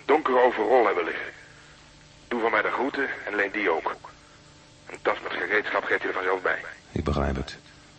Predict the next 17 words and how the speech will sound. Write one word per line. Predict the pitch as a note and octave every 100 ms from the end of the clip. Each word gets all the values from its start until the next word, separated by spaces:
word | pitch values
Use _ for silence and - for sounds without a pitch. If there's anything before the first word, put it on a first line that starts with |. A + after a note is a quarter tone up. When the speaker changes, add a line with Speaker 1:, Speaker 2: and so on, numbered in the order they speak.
| -
Speaker 2:
Ook | E2 -
's | -
avonds | E2+ D2+ D2+
loopt | D#2
er | -
wel | D#2
eens | C#2+
een | D2+
wastafeltje | C#2+ - D2 C#2+ D2+ D2+
niet | D#2
door. | C#2+ D2 - - - - -
Speaker 1:
Precies. | F#2+ - - - - - - - - - - - - - - -
De | - -
flat | - C3
ligt | C3 A#2+
in | A#2 G#2
Paddington. | C3 A2 F#2 -